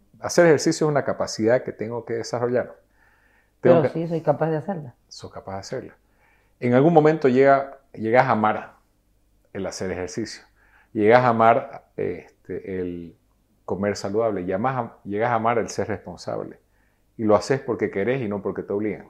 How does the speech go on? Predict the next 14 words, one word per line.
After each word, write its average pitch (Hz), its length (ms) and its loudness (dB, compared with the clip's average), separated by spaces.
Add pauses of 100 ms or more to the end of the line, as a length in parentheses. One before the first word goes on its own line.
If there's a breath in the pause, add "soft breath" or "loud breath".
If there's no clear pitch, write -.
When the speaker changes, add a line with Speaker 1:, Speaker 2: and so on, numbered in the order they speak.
(140)
Speaker 2:
Exactamente. 131 640 -16 (840)
Speaker 1:
Y 101 60 -12
esa 107 160 -8
es 98 60 -2
la 90 120 -2
transformación 90 840 -10 (540)
Speaker 2:
¿Qué 151 140 0
tenemos 139 360 -4
que - 80 -6
hacer? 185 400 -6
Speaker 1:
que - 80 -20
tenemos - 360 -20
que - 80 -20
hacer. - 180 -20